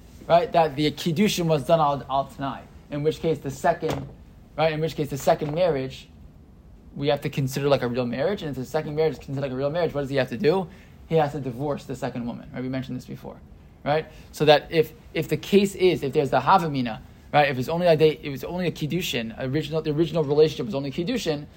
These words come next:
so then when he goes ahead, and, and that was when he married Leah, and now he goes ahead, I forget who's who, Rachel, the original wife, and so he goes ahead and marries <laughs> Leah, who's who? He goes ahead to marry Leah afterwards, thinking that Rachel has died, right, and he marries Leah,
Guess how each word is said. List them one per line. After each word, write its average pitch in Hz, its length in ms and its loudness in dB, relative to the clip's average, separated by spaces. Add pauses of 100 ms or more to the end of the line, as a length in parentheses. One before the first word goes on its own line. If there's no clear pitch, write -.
(260)
so 151 140 -4
then 165 380 6 (140)
when 143 140 -2
he 147 80 0
goes 156 200 6
ahead, 165 160 8
and, 131 200 -6
and 151 140 -2
that 160 80 6
was 160 80 6
when 151 80 -2
he 147 60 -2
married 160 220 6
Leah, 175 300 6 (240)
and 143 100 -4
now 165 140 4
he 156 80 4
goes 156 180 6
ahead, 156 460 2 (280)
I - 100 -12
forget 113 200 -12
who's 107 140 -12
who, - 80 -14 (220)
Rachel, 139 340 4
the 123 80 -8
original 139 260 -2
wife, - 220 2 (240)
and 139 80 -4
so 135 40 -4
he 160 60 0
goes 175 200 6
ahead 170 200 6
and 151 160 -2
marries 170 400 2
<laughs> - 60 -6
Leah, 214 160 -2 (240)
who's 131 140 -8
who? 123 100 -8 (240)
He 160 80 -4
goes 185 180 10
ahead 170 220 10
to 139 80 -2
marry 156 260 8
Leah 185 280 10
afterwards, 160 640 0
thinking 185 380 -2
that 135 160 4
Rachel 175 300 8
has 185 120 4
died, 190 400 8 (260)
right, 185 240 6 (220)
and 143 120 -6
he 147 60 0
marries 196 280 4
Leah, 196 440 6